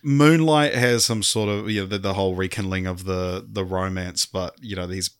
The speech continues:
kept it suppressed. Shape of Water has her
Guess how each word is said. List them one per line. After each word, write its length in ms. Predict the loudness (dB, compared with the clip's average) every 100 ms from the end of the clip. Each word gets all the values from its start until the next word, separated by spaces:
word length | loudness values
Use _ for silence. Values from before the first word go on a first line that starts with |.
| -10
kept 160 | -10
it 120 | -8 -10
suppressed. 580 | -2 0 2 2 -2 -8 -16 -4
Shape 320 | 2 4 2
of 100 | 0
Water 500 | 0 2 4 2 -2
has 440 | -2 -4 -4 -6 -8 -10
her 180 | -6